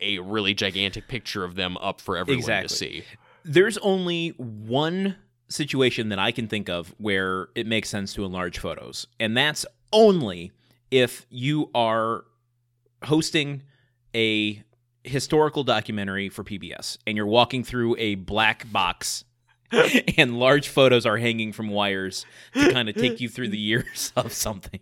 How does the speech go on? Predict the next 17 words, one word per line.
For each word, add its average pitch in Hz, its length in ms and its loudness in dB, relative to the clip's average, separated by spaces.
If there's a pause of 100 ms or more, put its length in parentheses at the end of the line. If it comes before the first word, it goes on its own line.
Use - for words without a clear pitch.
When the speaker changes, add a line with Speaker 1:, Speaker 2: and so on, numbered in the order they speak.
(100)
Speaker 1:
The - 1300 -4
year 254 300 8
was 143 240 6
eighteen 180 460 2
sixty-six. - 960 0
<laughs> - 60 -10 (1500)
Steve 262 460 4
Plenderson 170 580 4
had 104 140 2
just 151 220 0
come 147 180 2
back 131 240 4
from 101 140 -10
the 90 80 -8
Civil 110 380 0
War 117 400 4
and 107 240 2